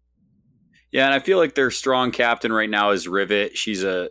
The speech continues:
she's a really strong kind of beater support captain.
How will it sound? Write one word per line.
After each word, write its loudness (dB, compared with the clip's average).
she's -8
a -4
really 0
strong -2
kind -4
of -4
beater -2
support -4
captain. -4